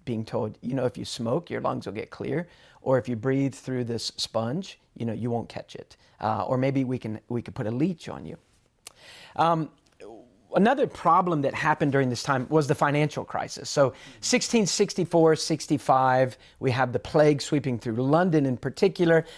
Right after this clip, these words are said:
some of the outlying areas, not as much the outlying areas,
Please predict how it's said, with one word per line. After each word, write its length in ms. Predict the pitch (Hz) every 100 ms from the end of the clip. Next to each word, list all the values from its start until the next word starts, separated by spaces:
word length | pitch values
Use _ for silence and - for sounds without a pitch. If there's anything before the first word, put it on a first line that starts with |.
| -
some 180 | - 226
of 60 |
the 80 | 190 -
outlying 540 | 170 165 156 147 139 -
areas, 440 | 147 147 147 143 -
not 220 | 208 277
as 140 | 185
much 340 | 170 190 220 -
the 140 | -
outlying 400 | 131 113 123 113
areas, 300 | 113 117 139